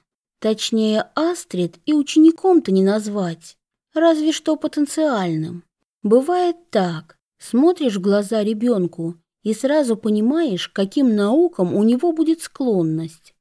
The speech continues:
какова сила трудолюбия и усидчивости, будет ли он аккуратен в учебе или предпочтет то, что называют творческим беспорядком.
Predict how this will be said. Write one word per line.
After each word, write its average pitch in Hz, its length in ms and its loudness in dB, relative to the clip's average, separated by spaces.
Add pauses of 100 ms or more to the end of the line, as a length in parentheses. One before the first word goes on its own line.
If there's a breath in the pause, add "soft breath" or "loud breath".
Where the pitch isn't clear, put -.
какова 247 500 0
сила 285 320 0
трудолюбия 220 840 2
и 302 160 -2
усидчивости, 170 1300 -4
будет 285 420 2
ли 269 80 0
он 269 180 2
аккуратен 254 720 -2
в 202 60 -2
учебе 180 680 -4 (300)
или 240 220 2
предпочтет 233 840 -2
то, 349 200 0
что - 200 -4
называют 226 720 -2
творческим 320 580 -2
беспорядком. 165 1000 -4